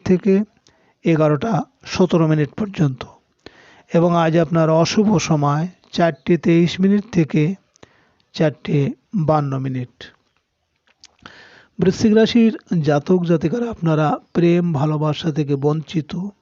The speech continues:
ভালোবাসা ছিল, কিন্তু বর্তমান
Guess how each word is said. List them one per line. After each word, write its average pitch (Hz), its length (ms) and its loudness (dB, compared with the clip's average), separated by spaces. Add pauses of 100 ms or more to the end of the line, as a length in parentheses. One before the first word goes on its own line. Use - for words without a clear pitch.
(580)
ভালোবাসা 147 580 0 (120)
ছিল, 165 200 0 (280)
কিন্তু 156 360 -4 (560)
বর্তমান 147 580 -2